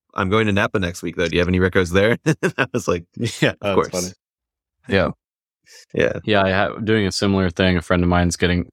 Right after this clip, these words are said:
Speaker 2: close friend of mine's getting married, and for his bachelor party, I'm gonna take up a, the, a wine from the year that him and his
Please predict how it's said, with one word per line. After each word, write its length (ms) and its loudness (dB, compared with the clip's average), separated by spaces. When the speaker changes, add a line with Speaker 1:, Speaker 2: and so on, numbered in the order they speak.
Speaker 2:
close 200 0
friend 220 -2
of 60 2
mine's 240 2
getting 240 2
married, 340 2
and 240 0
for 140 0
his 100 -2
bachelor 440 -2
party, 280 2
I'm 100 2
gonna 160 0
take 300 -2
up 240 0
a, 400 2
the, 320 -2
a 60 -8
wine 300 2
from 160 -2
the 80 2
year 260 2
that 200 0
him 180 0
and 100 0
his 340 -2